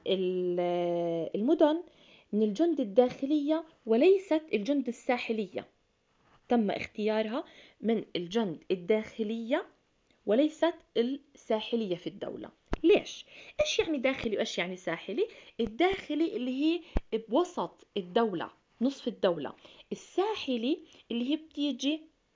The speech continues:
على أطراف الأجزاء المطرفة من الدولة، على أجز-، أطراف الدولة. طبعًا إحنا اخترناها بالداخل حتى نحمي هاي الجند من خطر هجمات الأسطول البيزنطي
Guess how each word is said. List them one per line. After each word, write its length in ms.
على 240
أطراف 760
الأجزاء 540
المطرفة 460
من 100
الدولة، 360
على 180
أجز-، 380
أطراف 500
الدولة. 440
طبعًا 200
إحنا 160
اخترناها 540
بالداخل 600
حتى 420
نحمي 600
هاي 360
الجند 560
من 240
خطر 380
هجمات 480
الأسطول 460
البيزنطي 680